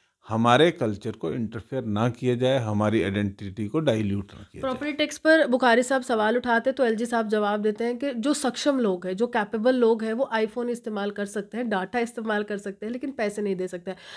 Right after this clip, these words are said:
Speaker 2: अब कल ही उन्होंने कहा है कि चालीस परसेंट जो, अ, आबादी है जम्मू कश्मीर की, उनको नहीं देना होगा टैक्स। तो क्या लगता है इस बार बोझ पड़ेगा लोगों पे? आर्थिक मंदी के तो वैसे ही शिकार हैं।
Speaker 1: Naturally, अ, इस वक्त देखिए,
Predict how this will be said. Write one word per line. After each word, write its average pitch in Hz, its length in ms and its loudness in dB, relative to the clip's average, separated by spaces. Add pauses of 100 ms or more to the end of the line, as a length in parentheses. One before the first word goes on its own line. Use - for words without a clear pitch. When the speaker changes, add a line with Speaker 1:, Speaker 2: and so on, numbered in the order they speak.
(100)
Speaker 2:
अब 302 220 4
कल 302 160 8
ही 330 100 8
उन्होंने 311 260 2
कहा 285 120 -2
है 285 80 -2
कि 339 100 -4
चालीस 262 500 2
परसेंट 277 420 0
जो, 269 180 -2
अ, 240 320 0
आबादी 214 440 4
है 170 160 -4 (220)
जम्मू 240 180 2
कश्मीर 208 380 -4
की, 214 80 -6
उनको 247 280 -2
नहीं 233 320 0
देना 196 240 2
होगा 175 240 -4
टैक्स। 175 300 -10 (240)
तो 262 80 -8
क्या 269 100 4
लगता 240 240 2
है 247 80 0
इस 240 200 -4
बार 247 100 2
बोझ 220 280 4
पड़ेगा 226 380 -2
लोगों 180 260 -4
पे? 180 100 -10
आर्थिक 208 420 -2
मंदी 240 320 0
के 247 60 2
तो 233 100 -2
वैसे 214 240 -6
ही 220 40 -10
शिकार 170 360 -18
हैं। 175 240 -20 (840)
Speaker 1:
Naturally, 175 500 4 (220)
अ, 120 300 0 (100)
इस 135 240 -4
वक्त 131 160 0
देखिए, 127 560 0